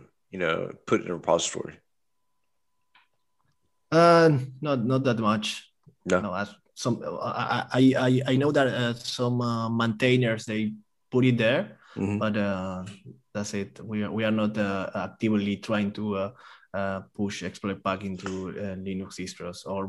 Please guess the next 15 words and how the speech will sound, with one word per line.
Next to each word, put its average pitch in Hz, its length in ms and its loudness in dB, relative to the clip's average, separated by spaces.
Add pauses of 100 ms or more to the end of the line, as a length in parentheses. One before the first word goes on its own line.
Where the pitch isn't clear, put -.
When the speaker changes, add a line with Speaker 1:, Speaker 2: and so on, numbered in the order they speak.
Speaker 2:
maintaining 104 600 -2
the 95 260 -6
packages. 92 580 -8 (320)
Speaker 1:
Man, 92 360 4
I, 90 140 4 (140)
I, 104 120 2 (120)
I 107 60 6
really 107 360 6
wish 101 380 6
that - 80 -8
you 98 120 0
guys 92 260 4
would 85 160 -4
push - 300 2
Kali 98 520 2